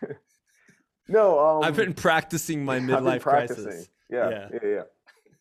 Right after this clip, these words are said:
Speaker 1: No, I'm just really, um, I don't know, the last couple of years, the last two or three years, I know have been hard for a lot of folks. And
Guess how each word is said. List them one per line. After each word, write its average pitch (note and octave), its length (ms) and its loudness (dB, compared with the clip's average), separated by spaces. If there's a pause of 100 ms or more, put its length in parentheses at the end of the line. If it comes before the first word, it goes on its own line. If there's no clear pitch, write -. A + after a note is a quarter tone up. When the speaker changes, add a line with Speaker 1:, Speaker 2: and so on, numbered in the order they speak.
(720)
Speaker 1:
No, B3 180 0
I'm D3 140 -2
just F#3 200 -2
really, F3+ 600 0
um, B2 480 0 (1040)
I C#3+ 100 -6
don't F#3+ 100 0
know, G3 160 0
the B2+ 60 -6
last C#3 340 -2
couple C#3+ 280 -8
of A#2 80 -6
years, G#2+ 260 -8
the G#2 80 -8
last A#2 240 -4
two C3 140 -8
or B2 100 -2
three A#2 240 -8
years, G#2 420 -8
I G#2+ 80 -4
know A2 140 -6
have G2+ 100 -6
been G2 200 -12
hard G#2 440 -2
for F#2+ 300 -6
a F2+ 60 -4
lot G2+ 200 0
of G2 140 -8
folks. A2 340 -6
And G2 560 -10